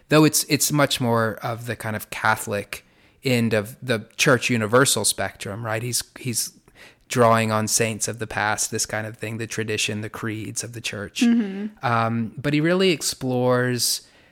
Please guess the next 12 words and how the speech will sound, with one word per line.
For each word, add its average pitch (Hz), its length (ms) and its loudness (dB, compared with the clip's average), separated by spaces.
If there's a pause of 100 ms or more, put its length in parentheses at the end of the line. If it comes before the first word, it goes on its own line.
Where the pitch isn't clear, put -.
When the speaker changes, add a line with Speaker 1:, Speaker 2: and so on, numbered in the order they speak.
(160)
Speaker 1:
uh, 120 280 -2 (160)
the 127 200 0
love 120 460 4
of 113 280 0
God, 95 440 -4
God's 117 460 2
nature 113 400 -2
as 110 160 -4
being 113 300 -8
one 110 220 -4
of 104 200 -10
love, 107 600 -4